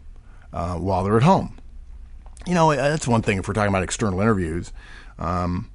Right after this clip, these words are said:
but career management within your firm you're already at just seems to get pretty low status. Uh, it's, you know, there's no deadline driving it. There's no boss yelling for it. Uh, and, and, and frankly, I'm fine with that because,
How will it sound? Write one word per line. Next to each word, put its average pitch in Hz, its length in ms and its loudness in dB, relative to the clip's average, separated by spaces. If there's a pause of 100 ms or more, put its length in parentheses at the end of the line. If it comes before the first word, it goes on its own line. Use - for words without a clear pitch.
(160)
but 110 240 -2
career 151 360 6
management 131 600 6
within 107 560 4
your 139 220 6
firm 117 440 4
you're 98 220 2
already 104 360 4
at 87 500 -6 (680)
just 123 260 2
seems 120 300 4
to 107 80 -2
get 98 240 -2
pretty 107 220 0
low 95 240 0
status. 82 920 -6
Uh, 82 460 -8 (160)
it's, 98 220 -10
you 107 80 0
know, 95 120 0
there's 98 200 0
no 110 180 4
deadline 101 800 2
driving 98 480 0
it. 92 160 -2
There's 85 200 -4
no 101 120 2
boss 90 500 2
yelling 92 460 0
for 85 340 -6
it. - 200 -10 (720)
Uh, 90 360 -4 (100)
and, 131 160 -2
and, 156 200 0
and 139 220 4
frankly, 151 300 4
I'm 113 120 4
fine 131 220 6
with 101 100 0
that 87 220 -2
because, 95 600 -2